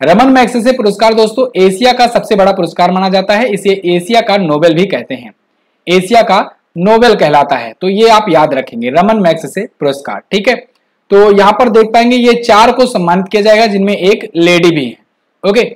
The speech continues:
चौसठवां रमन मैगसेसे अवार्ड जो होगा। और इसमें देखिए तादेसी हथोरी जो हैं ये जापानी नेत्र रोग विशेषज्ञ हैं, सोथियारा छिम जो हैं कंबोडियाई मनोचिकित्सक हैं, बर्नाडेट मैड्रिड फिलीपींस के बाल रोग विशेषज्ञ और बैरी बेनचेघी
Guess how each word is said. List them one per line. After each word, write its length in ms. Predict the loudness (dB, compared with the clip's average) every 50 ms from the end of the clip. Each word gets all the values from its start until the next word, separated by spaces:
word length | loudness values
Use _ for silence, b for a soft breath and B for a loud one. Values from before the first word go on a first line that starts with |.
| -6 0
चौसठवां 440 | 0 2 2 0 -2 0 0 0 2
रमन 280 | 2 2 2 2 0 0
मैगसेसे 460 | -2 -4 -4 -8 -10 -8 -8 -8 -8 -10 _ _ _ _ _
अवार्ड 340 | -2 2 4 4 4 2 0
जो 120 | -2 -8 -14
होगा। 320 | -14 -16 -18 -20 -20 -20 _ _ _ _ _ _ _ _ _ _ _ _ _ _ _ _
और 440 | 0 2 4 4 4 4 2 0 0 -4
इसमें 260 | -4 -2 0 0 2
देखिए 320 | 2 0 0 -2 -4 -6 -6 -10 _ 0
तादेसी 420 | 0 2 2 2 0 0 -2 -2 -2
हथोरी 400 | -2 -2 0 0 0 0 0 0
जो 160 | 0 0 0
हैं 160 | -2 -2 -4 -8 -12 -18 _ _ _ -6
ये 280 | 0 2 2 2 2 0
जापानी 380 | -2 -2 0 0 0 -2 -2 -2
नेत्र 280 | -2 -4 -4 -4 -2
रोग 180 | -2 -2 -2 -2
विशेषज्ञ 500 | -6 -8 -8 -8 -6 -6 -6 -4 -4 -4
हैं, 240 | -4 -4 -4 -6 -10
सोथियारा 500 | -10 -8 -8 -8 -4 0 0 2 2 0 -2
छिम 220 | -4 -6 -6 -4
जो 100 | -4 -4
हैं 120 | -4 -6 -6
कंबोडियाई 520 | -6 -6 -6 -4 -4 -2 -2 -2 -2 -2
मनोचिकित्सक 720 | -4 -4 -6 -8 -10 -12 -14 -16 -16 -6 -6 -4 -4 -4 -4
हैं, 280 | -6 -6 -6 -8 -12 _ _ _ _ _ _ _
बर्नाडेट 420 | -2 0 0 0 0 0 0 -2 -2 -6
मैड्रिड 420 | -6 -8 -6 -2 -4 -4 -4 -4 -6
फिलीपींस 380 | -6 -6 -6 -6 -6 -8 -8 -8
के 80 | -8 -6
बाल 220 | -4 -2 -2 -2
रोग 180 | -2 -2 -2 -4
विशेषज्ञ 360 | -6 -6 -6 -8 -4 -2 -4
और 280 | -4 -2 -4 -4 -4 -2
बैरी 260 | -2 -2 -2 -2 -2
बेनचेघी 680 | -4 -4 -6 -6 -8 -10 -10 -10 -8 -6 -6 -6 -6